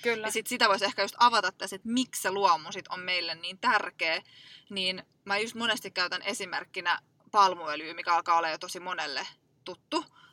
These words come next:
Speaker 2: raaka-aine, ja moni tiedostaa siihen liittyvät ongelmat. Ähm,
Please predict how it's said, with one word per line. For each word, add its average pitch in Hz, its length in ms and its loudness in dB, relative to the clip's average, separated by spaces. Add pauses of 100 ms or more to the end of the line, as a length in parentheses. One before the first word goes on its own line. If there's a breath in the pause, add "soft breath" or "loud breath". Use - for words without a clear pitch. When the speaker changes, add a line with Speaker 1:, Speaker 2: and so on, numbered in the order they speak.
Speaker 2:
raaka-aine, 190 520 4
ja 185 80 -2 (240)
moni 190 240 -4
tiedostaa 175 520 -2
siihen 180 340 -6
liittyvät 180 380 -8 (100)
ongelmat. 233 640 0 (520 loud breath)
Ähm, 185 440 2